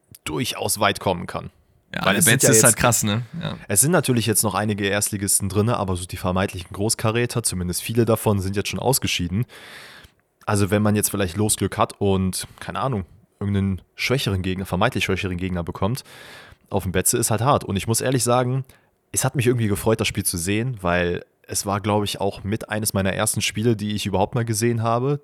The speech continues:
Speaker 1: Tatsächlich Kaiserslautern gegen Köln, hatte ich ja, glaub ich, schon mal im Podcast erzählt. Aber es ist einfach schon geil, das irgendwie noch mal mitzuerleben. Und ich muss auch sagen, ich hab irgendwie noch mal Bock, nach Kaiserslautern zu fahren und ins Stadion zu gehen. Da hab ich irgendwie
Speaker 2: Ja,
Speaker 1: richtig Bock drauf.
Speaker 2: safe. Also wenn du mir jetzt irgendwie, ähm,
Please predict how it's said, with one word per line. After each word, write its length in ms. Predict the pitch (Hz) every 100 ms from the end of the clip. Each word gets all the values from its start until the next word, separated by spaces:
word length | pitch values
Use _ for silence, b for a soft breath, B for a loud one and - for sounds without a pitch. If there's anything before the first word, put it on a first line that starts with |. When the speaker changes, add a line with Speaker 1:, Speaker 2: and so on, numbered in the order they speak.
| _
Speaker 1:
Tatsächlich 400 | - 95 92 -
Kaiserslautern 480 | - 90 90 95 92
gegen 100 | 90
Köln, 200 | 104 107
hatte 80 | 92
ich 60 |
ja, 80 | 98
glaub 160 | 90 90
ich, 100 | -
schon 140 | 98
mal 120 | 90
im 60 | 87
Podcast 320 | 101 - 95
erzählt. 380 | 87 - 95 104 B B B B B -
Aber 120 | 98
es 60 | 95
ist 60 |
einfach 200 | 110 120
schon 200 | 107 -
geil, 200 | 104 104
das 120 | 110 101
irgendwie 220 | 107 98
noch 100 | 95
mal 120 | 95
mitzuerleben. 560 | 101 - 95 90 92 95
Und 160 | 92 B B B B -
ich 140 | 104
muss 140 | 170
auch 80 | 180
sagen, 280 | 131 127 143
ich 160 | 127 -
hab 180 | 135 -
irgendwie 380 | 127 131 123 110
noch 160 | 104
mal 100 | 98
Bock, 300 | 90 110 - B B _ _ _ - _
nach 100 | 104
Kaiserslautern 480 | - 107 95 98 98
zu 120 | 92
fahren 280 | 95 98 92
und 240 | 92 90 -
ins 100 | 90
Stadion 300 | 92 85 82
zu 140 | 90
gehen. 240 | 87 87 -
Da 80 | 98
hab 80 | 107
ich 80 | 101
irgendwie 160 | 107
Speaker 2:
Ja, 60 | 113
Speaker 1:
richtig 140 | -
Bock 140 | - -
drauf. 140 | 90
Speaker 2:
safe. 220 | 90 117 110 - -
Also 320 | 113 123 107
wenn 120 | 127
du 120 | 127
mir 140 | 123 123
jetzt 300 | 123 - -
irgendwie, 640 | 120 113 117 117 117 117
ähm, 520 | - 107 107 107 104